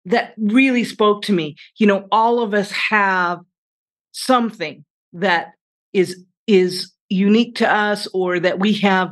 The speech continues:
you know, available to us that maybe others don't have,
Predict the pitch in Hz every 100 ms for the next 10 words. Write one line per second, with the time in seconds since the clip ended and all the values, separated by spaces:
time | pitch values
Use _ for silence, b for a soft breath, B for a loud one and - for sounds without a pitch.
0 | - - 202 180 175 156 147 233 233 214
1 | 208 202 - - 180 175 - b b _
2 | 180 190 190 190 190 190 190 185 151 180
3 | 165 170